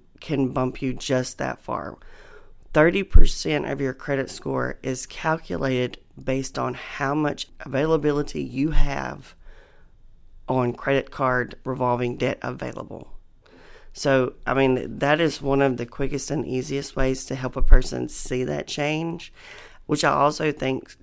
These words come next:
you know, too, a lot of people aren't very patient. So if they're looking for an immediate, almost a gratification standpoint, is that's one of the products that we can offer them, then they'll catch hold and understand that we really are working towards that.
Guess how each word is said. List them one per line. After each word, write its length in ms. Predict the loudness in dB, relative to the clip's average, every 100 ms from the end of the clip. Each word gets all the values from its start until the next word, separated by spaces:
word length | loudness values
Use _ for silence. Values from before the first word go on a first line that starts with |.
| -14 -4
you 80 | -4
know, 120 | -4
too, 360 | -6 -2 0 0
a 40 |
lot 180 | 2 2
of 60 | 10
people 240 | 10 10
aren't 220 | 0 -8 -8
very 180 | -10
patient. 600 | -4 -2 -2 -4 -10 -10 -10
So 140 | -8
if 120 | -6
they're 160 | -4 -4
looking 300 | -4 -4 -6
for 180 | -2 -2
an 100 | 0
immediate, 640 | -2 -2 0 -2 -4 -10 -20 -20 -20 -20 -12 -4
almost 340 | 0 0 -2
a 40 | -4
gratification 880 | -4 -4 -8 -4 -4 -2 -4 -4 -6
standpoint, 760 | -6 -4 -4 0 0 0 -4 -10 -20 -20 -20 -20 -6
is 220 | -4 -2
that's 300 | -2 -4 -4
one 100 | -4
of 80 | -2
the 60 | -2
products 400 | -2 -2 -2 -6
that 100 | -6
we 120 | -6
can 200 | -8 -8
offer 380 | -2 -2 -2 -4
them, 320 | -4 -6 -8 -12 -18 -20 -16
then 280 | -2 2 4
they'll 380 | 4 4 2 -2 -10
catch 340 | -6 -4 -4
hold 340 | -4 0 2 0
and 240 | -2 -4
understand 540 | -4 -6 -6 -6 -6 -6
that 80 | -6
we 120 | -6
really 280 | -2 -2 -2
are 220 | -6 -6
working 340 | -6 -6 -10
towards 400 | -8 -4 -4 -4
that. 260 | -8 -10